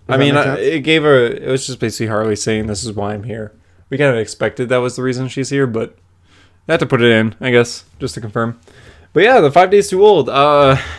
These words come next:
Speaker 1: people are relying on us to explain this, on
Speaker 2: Oh,
Speaker 1: this
Speaker 2: God.
Speaker 1: podcast.
Speaker 2: Wo-, World of Mara, hello. <laughs>
Speaker 1: So, uh, go ahead, J D. Explain History of
Speaker 2: Oh,
Speaker 1: the Flash.
Speaker 2: God. Um,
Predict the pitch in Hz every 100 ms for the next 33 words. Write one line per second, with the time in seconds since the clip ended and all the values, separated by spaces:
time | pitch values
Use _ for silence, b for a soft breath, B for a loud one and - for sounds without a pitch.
0 | B B - 185 175 170 151 131 117 120
1 | 147 170 147 113 110 - 117 110 - -
2 | 127 117 160 208 151 - - - - b
3 | b b b b b 131 131 143 139 143
4 | 151 202 - 120 113 117 135 165 180 185
5 | 156 123 131 151 170 110 131 135 - 175
6 | 175 170 - - - - 135 135 135 131
7 | 127 143 135 151 170 160 135 135 165 170
8 | B B 135 - 131 127 135 _ _ _
9 | _ _ _ - 135 127 123 - 127 104
10 | 85 - 135 151 156